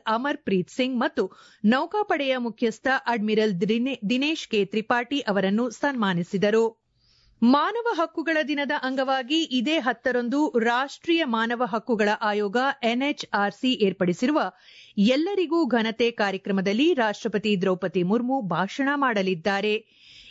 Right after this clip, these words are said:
ಎಲ್ಲರಿಗೂ ಮೂಲಭೂತ ಸೌಕರ್ಯ, ನ್ಯಾಯ, ಸ್ವಾತಂತ್ರ್ಯ, ಸಮಾನತೆ ಮತ್ತು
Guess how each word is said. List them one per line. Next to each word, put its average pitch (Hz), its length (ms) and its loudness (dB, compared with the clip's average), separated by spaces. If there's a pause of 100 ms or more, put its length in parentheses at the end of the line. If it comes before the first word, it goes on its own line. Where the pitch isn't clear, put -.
ಎಲ್ಲರಿಗೂ 311 640 2
ಮೂಲಭೂತ 233 540 0
ಸೌಕರ್ಯ, 214 720 -2
ನ್ಯಾಯ, 196 440 -2 (100)
ಸ್ವಾತಂತ್ರ್ಯ, 202 680 -2 (140)
ಸಮಾನತೆ 190 540 0
ಮತ್ತು 233 380 -2